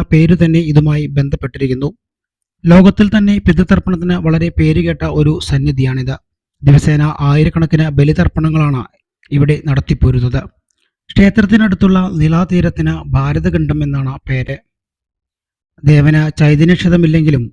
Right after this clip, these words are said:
ആദിത്യബിംബം മഴക്കാർ മൂടുമ്പോൾ മങ്ങുന്നത് പോലെ വിവിധ കാരണങ്ങളാൽ ഉണ്ടായേക്കാവുന്ന ക്ഷതം തീർത്ത്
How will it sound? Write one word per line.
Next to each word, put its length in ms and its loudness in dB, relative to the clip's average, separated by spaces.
ആദിത്യബിംബം 720 0
മഴക്കാർ 420 0
മൂടുമ്പോൾ 440 2
മങ്ങുന്നത് 500 0
പോലെ 240 2
വിവിധ 240 0
കാരണങ്ങളാൽ 500 -2
ഉണ്ടായേക്കാവുന്ന 680 -2
ക്ഷതം 320 -2
തീർത്ത് 300 -2